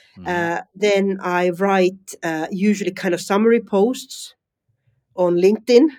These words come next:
Speaker 2: That's what you usually see.
Speaker 1: Yes.
Speaker 2: And then I write, if I want to kind of, like, turn it into a proper writing, an article, then I write a blog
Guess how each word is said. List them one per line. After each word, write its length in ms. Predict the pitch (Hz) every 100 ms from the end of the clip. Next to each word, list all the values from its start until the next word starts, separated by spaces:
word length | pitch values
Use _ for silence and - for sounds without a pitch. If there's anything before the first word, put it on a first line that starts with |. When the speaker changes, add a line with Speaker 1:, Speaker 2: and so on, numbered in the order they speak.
| _
Speaker 2:
That's 300 | 160 170 -
what 220 | 180 180
you 100 | 185
usually 380 | 180 180 156 156
see. 480 | 147 - 185 226 277 _ _ _
Speaker 1:
Yes. 360 | 185 156 - - 208
Speaker 2:
And 360 | 208 196 196 196
then 460 | 190 196 196 190 185
I 440 | 180 175 175 170 165
write, 440 | 170 170 170 165 - -
if 160 | 175
I 100 | 170
want 260 | 165 170 170
to 100 | 160
kind 160 | - 165
of, 60 | 156
like, 160 | 156
turn 180 | - 185
it 100 | 190
into 280 | 170 165 170
a 40 |
proper 480 | 165 - 185 190 165
writing, 560 | 160 185 185 185 156 165
an 120 | 160
article, 580 | 175 185 175 147 156 160
then 140 | 165
I 100 | 165
write 280 | 160 165 165
a 60 | 160
blog 340 | 165 208 _